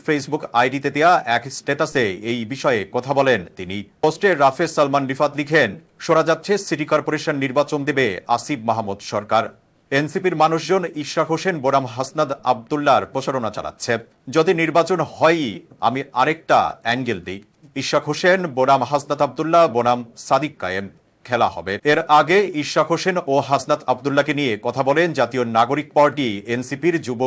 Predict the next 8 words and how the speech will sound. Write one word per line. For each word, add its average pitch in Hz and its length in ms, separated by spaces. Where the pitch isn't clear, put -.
উইং 156 340
জাতীয় 117 380
যুব 123 220
শক্তির 135 480
আহ্বায়ক 131 720
অ্যাডভোকেট 131 520
তারিকুল 135 380
ইসলাম। 104 400